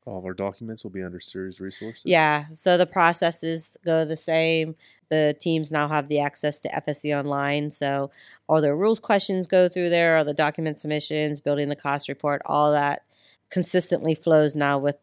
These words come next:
Speaker 2: the, the rest of the Formula S A E series. You know, we will be, I mentioned, we will be soliciting new volunteers as well as trying to maintain and the, the returning volunteers.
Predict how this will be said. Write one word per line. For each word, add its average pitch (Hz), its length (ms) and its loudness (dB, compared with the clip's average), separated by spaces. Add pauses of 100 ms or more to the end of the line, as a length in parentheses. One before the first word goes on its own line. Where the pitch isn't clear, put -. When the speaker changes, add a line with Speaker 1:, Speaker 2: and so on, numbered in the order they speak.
Speaker 2:
the, 139 340 0
the 147 60 -6
rest 143 220 -4
of - 20 -14
the 143 80 -8
Formula 143 300 -6
S - 120 -12
A 156 40 -6
E 160 80 -6
series. 156 600 -2 (540)
You 175 80 -2
know, 156 160 6
we 175 180 8
will 170 160 4
be, 160 400 2 (160)
I 156 140 -2
mentioned, 156 480 -2
we 151 180 0
will 151 120 0
be 147 240 -2
soliciting 151 880 -2 (240)
new 165 240 0
volunteers 151 580 0
as 143 120 -8
well 147 200 4
as 147 80 -2
trying 147 320 -2
to 147 60 -4
maintain 147 680 -2 (440)
and 139 520 -2
the, 135 420 -2
the 151 100 0
returning 151 460 2
volunteers. 147 720 -2